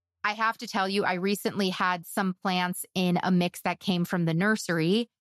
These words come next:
and I left them in the original potting mix to have them acclimate to my house. And I recently had this, like, late night repotting party because I just had it. The mix was nowhere near as good as Espoma, and I just had to, like, take all of my plants out of the nursery mix and repot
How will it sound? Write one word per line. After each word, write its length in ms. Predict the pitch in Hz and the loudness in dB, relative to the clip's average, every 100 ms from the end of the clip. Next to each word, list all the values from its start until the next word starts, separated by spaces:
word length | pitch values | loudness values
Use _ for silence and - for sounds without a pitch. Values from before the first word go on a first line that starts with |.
| _ _ | _ _
and 180 | 190 185 | -4 -2
I 160 | - 180 | -2 -2
left 320 | 185 202 - | 0 -2 -2
them 180 | 196 180 | -4 0
in 180 | 190 175 | 2 2
the 100 | 175 | 4
original 320 | 175 185 170 | 2 2 -2
potting 340 | - 175 175 | 0 -2 0
mix 180 | 165 - | -4 -4
to 100 | 175 | -2
have 180 | 175 165 | -2 -2
them 140 | 165 | -2
acclimate 460 | 156 175 196 175 - | -2 0 0 0 0
to 40 | |
my 120 | 175 165 | -4 -2
house. 500 | - 233 185 - - _ _ - | 2 2 2 -4 -16 _ _ -2
And 120 | 196 | 0
I 120 | 202 | 0
recently 480 | 202 226 233 208 190 | 0 0 2 0 2
had 240 | 196 196 | 0 0
this, 160 | 190 - | -2 -2
like, 160 | 175 | -2
late 280 | 165 170 202 | 0 0 2
night 220 | 196 185 - | 0 -2 0
repotting 500 | 185 - 185 208 196 | -2 0 -2 0 -2
party 260 | 175 160 | 0 0
because 240 | 165 170 175 | 0 -2 -2
I 200 | 185 180 | -2 -2
just 200 | 180 - | -4 -4
had 220 | 175 185 | -2 -2
it. 100 | 156 | 0
The 80 | 170 | 0
mix 240 | 175 - | 0 0
was 160 | 185 170 | 2 4
nowhere 520 | 170 180 202 196 185 | 4 4 2 2 2
near 420 | 175 185 170 165 | 2 2 2 2
as 160 | - 170 | -2 -4
good 240 | - 165 | -2 -2
as 200 | - 170 | -2 -4
Espoma, 520 | 165 - 196 196 170 170 | -6 -2 0 2 2 0
and 120 | 165 | 0
I 100 | 165 | 0
just 220 | 165 165 | -2 -2
had 140 | 170 165 | -2 -2
to, 80 | 175 | 0
like, 280 | 165 156 - _ _ | 0 -2 -8 _ _
take 260 | - 214 - | -2 -2 2
all 200 | 185 190 | 2 2
of 80 | 180 | 0
my 160 | 185 | -2
plants 320 | - 185 180 - | -2 -2 -2 -2
out 180 | 170 | -2
of 100 | 170 | -2
the 120 | 160 170 | -2 0
nursery 420 | 175 - 170 160 | 0 0 0 2
mix 300 | 156 156 - | 0 -2 -4
and 260 | - 170 | -2 0
repot 380 | 170 165 - 160 | 2 0 2 -2